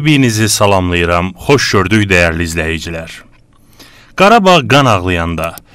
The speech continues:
şəhərlərimiz yandırılıb, insanlarımız dağlananda şir hardaydı? Bildiniz də, hansı şirdən söhbət gedir? Xocalı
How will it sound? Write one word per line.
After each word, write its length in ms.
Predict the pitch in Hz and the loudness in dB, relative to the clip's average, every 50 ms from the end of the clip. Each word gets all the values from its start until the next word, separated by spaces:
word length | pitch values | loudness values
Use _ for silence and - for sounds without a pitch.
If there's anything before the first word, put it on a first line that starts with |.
| _ _ | _ _
şəhərlərimiz 840 | - - - 160 165 180 185 175 175 180 165 160 147 160 175 156 120 120 | -6 -2 2 4 4 6 6 6 4 4 4 4 4 4 2 2 0 0
yandırılıb, 560 | 139 143 139 135 127 123 123 120 127 - - | 2 2 2 2 2 2 2 2 2 0 -2
insanlarımız 1080 | - 143 135 120 110 - - 117 110 110 107 107 104 101 98 110 139 151 139 117 104 107 | -2 0 0 0 0 2 2 2 2 4 4 2 2 2 2 2 2 2 0 0 0 4
dağlananda 920 | 117 117 123 110 107 104 101 98 - - 85 87 92 123 160 180 170 170 - - _ _ _ _ _ | 4 4 4 4 4 4 4 4 2 0 0 2 2 4 4 4 2 -2 -8 -20 _ _ _ _ _
şir 420 | - - - - 110 104 104 98 | -6 -4 -2 0 2 2 0 0
hardaydı? 760 | 85 - - - 92 90 87 85 - 117 156 147 113 - 92 82 - - - - _ _ _ _ _ _ _ _ _ _ - | -2 -6 -4 0 0 0 0 0 2 2 2 2 0 -4 -8 -10 -12 -18 -20 -20 _ _ _ _ _ _ _ _ _ _ -2
Bildiniz 440 | 143 180 214 214 247 247 202 127 117 | -2 0 0 2 2 2 2 2 2
də, 220 | 113 117 127 - - - - - | 4 4 2 2 -2 -16 -14 -4
hansı 380 | - 123 123 - - - 185 160 | 0 2 2 4 2 2 0 0
şirdən 400 | - 151 123 110 104 107 107 104 - | 2 2 0 2 2 0 0 0 0
söhbət 320 | 107 95 - 110 143 147 147 - | -2 -4 0 0 -2 -2 0 -2
gedir? 340 | 101 90 87 92 90 - _ _ _ - - - - - - | -4 -2 -2 -4 -6 -8 _ _ _ -20 -20 -20 -10 -2 0
Xocalı 400 | 165 151 139 160 151 160 175 | 2 4 4 4 4 4 4